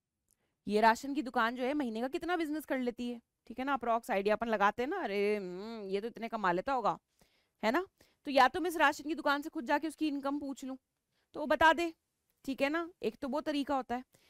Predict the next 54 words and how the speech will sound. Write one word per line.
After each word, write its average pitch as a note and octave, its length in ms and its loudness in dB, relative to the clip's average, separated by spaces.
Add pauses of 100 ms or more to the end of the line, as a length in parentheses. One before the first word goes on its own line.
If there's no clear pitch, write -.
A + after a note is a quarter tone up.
(220)
दूसरा A#3+ 340 -2
तरीका D#4 300 0
होता C#4+ 180 2
है D4+ 80 4
कि D#4 100 -2
ये D4 180 0
नहीं D#4 140 -2
बता A3 240 4
रहा F3+ 120 2
है, F#3+ 80 -8
भाई - 520 -12
ये C4+ 120 0
नहीं E4+ 140 2
बताना F#4 280 4
चाहता, E4+ 280 0
सिंपल D#4 320 -4
सी D#4 100 -6
बात C#4+ 240 -2
है। C#4 120 -8 (400)
तो E4 80 -4
मैं D#4 260 2
दूसरा C#4 280 -2
तरीका D#4 300 0
क्या D4 160 0
पकड़ूंगी? C4+ 440 -4
कोई G#3 220 -4
बात A3+ 200 -2
नहीं, E4 100 -6
तुम C4 140 -8
नहीं C4+ 140 -2
बता C#4 220 -2
रहे, C#4+ 120 -2
मेरे C#4+ 100 -4
पास C4+ 180 -6
और A3 140 -6
तरीका A#3+ 320 -6
है C#4 80 -2
निकालने C#4+ 400 -4
का D4 160 -2 (280)
कि C#4 60 2
अप्रॉक्स C4+ 360 0
तुम D4+ 160 -4
कितने C#4+ 320 -4
का D4+ 80 2
बिजनेस C4 300 -4
कर B3 160 -2
लेते A#3+ 200 -2
हो B3 60 -2
एक A#3 120 -6
महीने G#3+ 240 -8
में। A3 160 -12 (640)
कैसे D4 220 2
पता C#4+ 160 2
लगाऊंगी? G3+ 460 0